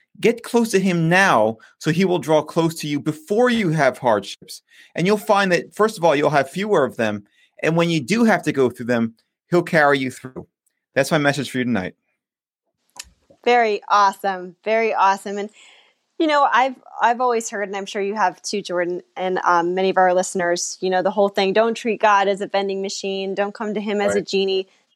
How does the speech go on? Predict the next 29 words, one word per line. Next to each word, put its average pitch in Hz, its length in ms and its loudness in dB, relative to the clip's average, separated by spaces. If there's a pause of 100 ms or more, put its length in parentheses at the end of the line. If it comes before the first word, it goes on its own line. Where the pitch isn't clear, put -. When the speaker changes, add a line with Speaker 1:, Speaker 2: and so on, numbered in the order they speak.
(260)
Speaker 2:
B-, - 80 0
abide 202 460 2
in 196 140 -8
him. 170 340 -12
But 202 180 -2
I 185 140 0
thought 233 360 0 (220)
the 214 100 -6
way 208 180 -2
you 226 200 -6
worded 202 360 -4
it 185 220 0
is 190 140 -8
so 226 180 0
good 214 280 -2
because 202 500 -2 (1400)
God 240 320 2
just 262 260 -6
wants 220 320 0
us, 214 180 2
sometimes 233 440 -2
we're 202 80 2
asking, 190 380 0
"What 214 100 2
do 285 60 2
you 285 80 0
want 294 180 0
from 254 120 -4
us?" 202 280 -2